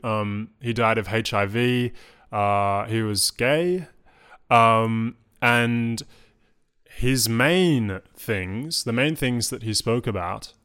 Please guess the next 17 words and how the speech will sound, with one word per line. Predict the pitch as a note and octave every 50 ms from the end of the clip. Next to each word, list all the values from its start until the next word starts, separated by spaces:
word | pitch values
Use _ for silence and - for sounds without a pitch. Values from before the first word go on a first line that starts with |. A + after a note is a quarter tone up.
| _ _ _ _ _
and | - A2 A2
the | A2+
main | B2 B2+ C3+
things | C3 - A#2 G#2+ -
that | - A2
he | G#2 A2+
wrote | G#2+ B2 C#3 E3+ E3+
about | - A#2 G2 F#2 F#2 G2 - -
were | A2 G#2+ G2+ G2 G2 G2 G2 F#2+ F#2+ - - _ _ _ - -
power, | - - G#2+ G2 F#2+ F#2 F2+ F2+ F#2+ A#2+ D#3 - _ _ _ _ _ _ _ _ _ _ _ _ _ _
um, | - G2+ F#2+ F#2+ F#2 F2+ F#2+ G2 -
how | - - A#2+ B2 C#3+ D3+ B2+
individuals | B2 B2 A#2 A#2 G2+ A2 A2 F#2+ G#2 A2 G#2+ G#2 G2 -
relate | G#2+ A2 A2+ B2 B2 C3 -
to | - - A2
each | G#2+ G#2+ G2+ -
other, | - G#2 G2 F#2+ G#2 G2 F#2+ F#2+ F#2+